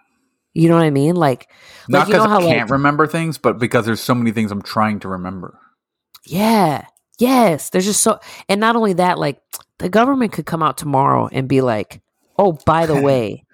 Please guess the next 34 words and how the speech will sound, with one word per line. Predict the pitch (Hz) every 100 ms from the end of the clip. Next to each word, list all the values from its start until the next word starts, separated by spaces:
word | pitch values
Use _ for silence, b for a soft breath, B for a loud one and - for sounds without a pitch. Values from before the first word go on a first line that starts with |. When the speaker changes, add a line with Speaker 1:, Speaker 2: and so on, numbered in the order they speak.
| _ _ _ -
Speaker 2:
Yeah. | 113 107 107 -
Speaker 1:
this | 185 185
is | 190
what | 175 165
we | 147 151
did | 135 147 139 127 135 -
in, | 139 131 120 123 _
you | 156
know, | 139 135
nineteen | 147 143 147 139
eighty-four." | 135 135 131 156 139 127 - - _ _ -
You | 139
know, | 139
like, | 120
Speaker 2:
Yeah. | 104 95 _ _ B B -
Speaker 1:
ten, |
Speaker 2:
I, | 165 156
you |
know | 160
Speaker 1:
twenty | 160
Speaker 2:
what? | 151
Speaker 1:
years | 151 151
Speaker 2:
I |
don't | 120 202
Speaker 1:
ago. |
Speaker 2:
even | 185 147
think | 147
it's | -
Speaker 1:
And | -
Speaker 2:
like | 180
Speaker 1:
I'd |
be | 180
Speaker 2:
that. | 107
Speaker 1:
like | 127